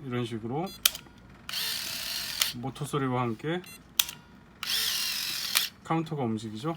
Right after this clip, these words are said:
네. 그래서 열심히 이제 촬영을 다 하신 다음에 <clears throat> 필름을 뺄 때는 먼저 이제 이 스톤 카메라처럼 이 뒤에 돌기 부분을 이렇게 눌러주시면 돼요. 누르고 이 리와인드 버튼을 제껴주시면 돼요. 그러니까 이렇게 하고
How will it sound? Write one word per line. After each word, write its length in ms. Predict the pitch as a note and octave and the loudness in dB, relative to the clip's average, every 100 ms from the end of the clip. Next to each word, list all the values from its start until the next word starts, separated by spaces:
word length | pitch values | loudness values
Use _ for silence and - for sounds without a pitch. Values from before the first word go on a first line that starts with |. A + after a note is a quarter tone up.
| D#3+ B2 | -4 -12
네. 140 | G#2 F#2 - - - - - - | -12 -12 -16 -18 -20 -20 -20 -16
그래서 340 | - B2 C3 B2 | -6 -2 2 8
열심히 440 | B2 - D#3 C3+ | 8 8 4 4
이제 180 | B2 B2+ | 2 0
촬영을 400 | - F3+ F#3 D#3+ | 2 6 8 8
다 80 | C#3+ | 8
하신 240 | D#3 D#3 | 8 6
다음에 480 | C3 A#2 B2 C#3 A#2 - - - - | 8 8 8 6 4 -2 -6 -6 6
<clears throat> 400 | - A3 D#3 A2 - | 12 12 12 8 6
필름을 360 | A3 A#3 F3+ | 10 12 12
뺄 220 | F3 G#3 | 10 4
때는 420 | G#3 F3 F#3 G#2+ F#2 - - - - - - - - - | 6 8 8 6 2 -10 -20 -20 -20 -20 -20 -20 -16 -2
먼저 400 | B2+ C3 D3+ C#3 | 2 6 6 6
이제 360 | A#2+ A#2 A2+ - C#3 | 4 4 2 0 -4
이 200 | B2+ B2+ | -2 -2
스톤 260 | - G#3 | 2 2
카메라처럼 600 | F3+ F#3+ E3+ D#3+ D3 B2+ | 4 6 6 4 0 2
이 60 | A2+ | 0
뒤에 400 | - B2 A#2+ A2+ - | 0 -2 0 -2 -4
돌기 280 | - C3 D#3+ | 0 2 2
부분을 340 | C#3 C3 B2+ | 2 2 2
이렇게 220 | A2 - | 2 -2
눌러주시면 640 | G#2+ A#2 C#3+ C3 - A#2 G2 | 0 2 2 2 -2 -2 -4
돼요. 140 | F#2+ - - | -8 -14 -12
누르고 580 | B2+ A#2+ C3 C3 F3+ A3 - - - - - | -6 -4 -4 -2 0 0 -2 -12 -14 -12 -4
이 200 | B2 A#2+ | 0 2
리와인드 420 | B2 C3+ C#3 B2 | 4 6 6 6
버튼을 480 | A#2+ A2 - D#3 F3 - - - | 2 0 0 0 0 -6 -16 -12
제껴주시면 600 | - A#2+ C3 A2 A2 G2+ | -8 -2 -2 -2 -4 -8
돼요. 140 | F#2+ - - - - | -8 -14 -16 -16 -10
그러니까 240 | A#2+ A2 | -8 -8
이렇게 180 | - C#3 | -8 -4
하고 320 | C3+ C#3+ G#3 | -4 -2 -2